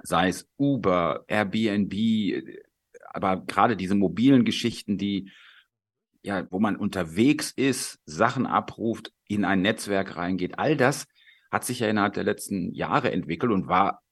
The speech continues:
zu dem Zeitpunkt, als das rauskam, noch gar nicht absehbar. Und deswegen kann man das sehr gut vergleichen. Und wenn man sich das Internet anschaut in den neunzigern, die erste große Anwendung waren E-Mails. Aber was sich aus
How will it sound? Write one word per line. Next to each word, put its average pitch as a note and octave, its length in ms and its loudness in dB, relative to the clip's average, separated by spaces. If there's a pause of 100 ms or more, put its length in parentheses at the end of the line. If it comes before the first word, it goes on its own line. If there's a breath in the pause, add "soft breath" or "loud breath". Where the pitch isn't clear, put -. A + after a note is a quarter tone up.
(120)
zu F#2 120 -6
dem E2 140 -4
Zeitpunkt, F#2 560 2
als - 140 -6
das - 180 -10
rauskam, F2 460 2
noch D2+ 120 -6
gar D2 140 -2
nicht - 160 -4
absehbar. - 520 -12 (280)
Und - 160 -8
deswegen A2 260 2
kann A#2+ 140 0
man A#2+ 100 4
das F#2+ 120 0
sehr G2 120 2
gut F#2+ 140 -2
vergleichen. F#2 600 0
Und D#2 120 -4
wenn F2+ 100 4
man F2+ 120 4
sich D#2+ 100 -6
das D2+ 140 -6
Internet D3 380 0
anschaut - 500 -8
in - 60 -8
den B1+ 100 -8
neunzigern, C2 560 -10 (440 loud breath)
die D2+ 100 -4
erste F2 300 -2
große F2+ 680 4
Anwendung C3 580 2
waren A#2 200 2
E-Mails. F2 540 0 (440)
Aber F#2 200 6
was F2+ 120 2
sich G2 300 -6
aus - 280 -2